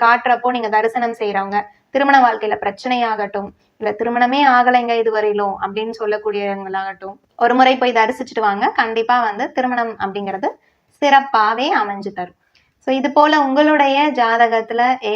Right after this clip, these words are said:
எல் பி பிரகாரம் வந்து பத்தாம் ஸ்தானத்துல கார்த்திகை நட்சத்திரம் போகுது, சூரிய பகவான் நல்ல நிலையில இருக்கணும். So அப்பதான் செய்யக்கூடிய தொழிலுங்கிறது உங்களுக்கு நன்மையை ஏற்படுத்தி கொடுப்பார்.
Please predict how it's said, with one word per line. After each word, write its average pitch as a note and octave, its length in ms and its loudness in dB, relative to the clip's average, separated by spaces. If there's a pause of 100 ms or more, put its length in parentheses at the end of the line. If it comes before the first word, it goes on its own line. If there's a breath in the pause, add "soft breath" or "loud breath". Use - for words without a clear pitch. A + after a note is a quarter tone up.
எல் A#3+ 160 -6
பி B3 160 -2
பிரகாரம் A3 640 2
வந்து G3+ 220 -8 (100)
பத்தாம் A#3 400 -2
ஸ்தானத்துல G#3 460 -6 (100)
கார்த்திகை G#3+ 420 -2
நட்சத்திரம் G#3 460 -12
போகுது, F#3+ 340 -10 (580)
சூரிய C#4+ 240 0 (120)
பகவான் A3+ 360 2 (100)
நல்ல A3 160 2 (120)
நிலையில A3+ 400 0
இருக்கணும். G#3 420 -4 (540)
So - 60 4
அப்பதான் A#3+ 400 4
செய்யக்கூடிய C4 560 -2 (160)
தொழிலுங்கிறது A#3 720 2
உங்களுக்கு A3 380 -2 (540)
நன்மையை B3+ 480 2 (120)
ஏற்படுத்தி G#3 380 -2
கொடுப்பார். F3+ 420 -8